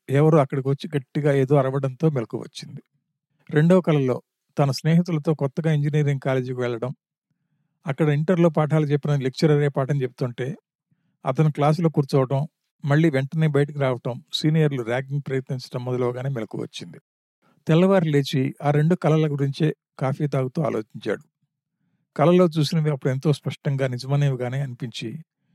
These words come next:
మెలకువ రాగానే అవన్నీ మాయమైపోవటం అతనికి ఆశ్చర్యంగా అనిపించింది. అతని ఆలోచనలు మళ్ళీ స్వామీజీ చెప్పిన దాని మీదకి పోయింది. మామూలుగా ఏ వస్తువైనా తయారు చేయాలంటే, ఆ వస్తువుకి యువతల వేరేగా ఉండే కుమ్మరి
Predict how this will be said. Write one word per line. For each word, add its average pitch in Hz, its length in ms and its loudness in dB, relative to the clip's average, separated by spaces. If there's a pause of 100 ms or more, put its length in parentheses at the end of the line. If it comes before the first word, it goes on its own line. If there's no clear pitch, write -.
(180)
మెలకువ 180 320 4
రాగానే 151 340 4
అవన్నీ 135 240 -2
మాయమైపోవటం 131 760 -2
అతనికి 127 320 -6
ఆశ్చర్యంగా 117 480 -6
అనిపించింది. 104 580 -12 (800)
అతని 147 240 0
ఆలోచనలు 156 540 2
మళ్ళీ 139 280 -2
స్వామీజీ 151 440 0
చెప్పిన 139 300 -6
దాని 123 220 -4
మీదకి 139 200 -4
పోయింది. 104 400 -8 (680)
మామూలుగా 170 480 4
ఏ 147 200 2
వస్తువైనా 147 540 0
తయారు 139 320 0
చేయాలంటే, 127 720 -4 (600)
ఆ 143 80 2
వస్తువుకి 143 560 2
యువతల 139 340 0
వేరేగా 147 460 2
ఉండే 123 260 -4
కుమ్మరి 139 460 -2